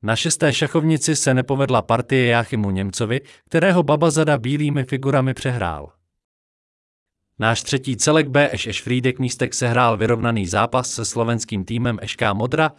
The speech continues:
v němž byli úspěšnější Slováci.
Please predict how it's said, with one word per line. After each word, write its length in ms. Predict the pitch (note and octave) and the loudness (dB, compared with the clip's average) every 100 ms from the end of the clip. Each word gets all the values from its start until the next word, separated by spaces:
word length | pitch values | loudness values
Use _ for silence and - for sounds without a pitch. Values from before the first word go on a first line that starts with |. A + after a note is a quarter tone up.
| _ _ | _ _
v 40 | A2 | -2
němž 240 | A#2 G2+ | -2 -2
byli 280 | F#2+ A#2 A#2 | 0 0 0
úspěšnější 760 | D3+ D#3+ - E3 - D3 C3+ C3 | -2 -4 -2 -2 0 -4 -4 -6
Slováci. 680 | - C3+ G#2 F2 - D#2 | -2 0 0 -2 -8 -16